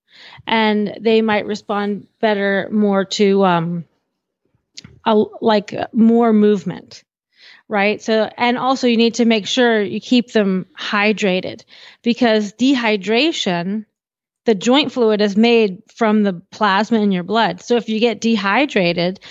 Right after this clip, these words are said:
which a lot of times in the wintertime, you know, animals will get dehydrated, they work hard, they sweat,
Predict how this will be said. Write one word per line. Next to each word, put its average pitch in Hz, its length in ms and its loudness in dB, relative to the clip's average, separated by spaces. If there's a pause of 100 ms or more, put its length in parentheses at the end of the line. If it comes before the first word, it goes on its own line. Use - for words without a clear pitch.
(160)
which 233 160 0
a 233 60 2
lot 208 180 2
of 208 80 -2
times 220 300 0
in 208 60 2
the 190 80 2
wintertime, 190 800 -2 (300)
you 240 140 0
know, 196 140 4
animals 196 440 0
will 196 120 -4
get 190 160 -4
dehydrated, 190 720 0
they 175 140 0
work 180 340 -2
hard, 190 300 2
they 170 120 0
sweat, 175 480 -2